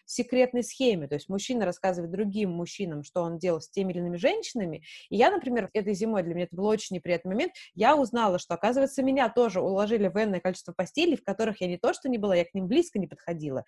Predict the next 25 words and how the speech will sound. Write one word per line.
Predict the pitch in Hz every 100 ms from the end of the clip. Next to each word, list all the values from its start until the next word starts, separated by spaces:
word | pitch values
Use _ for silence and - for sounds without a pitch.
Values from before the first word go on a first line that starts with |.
| -
И |
это | 180 180
тоже | 277 277
было | 220
связано | - 220 208
так | 208
или | 202
иначе | 214
с |
политическим | - 196 - - 226
активизмом. | 196 254 240 147 127 - - -
То | 226
есть, | 233 - -
когда | 226 220 285 269
мы | 214
говорим | 208 240 240
о | 185
том, | 220 202
что | -
вот | 185 208
можно | 247 233 185
взять | 170 220 196
и |
оговорить | 185 196 214 202
мужчину | 185 185 - 427 466 190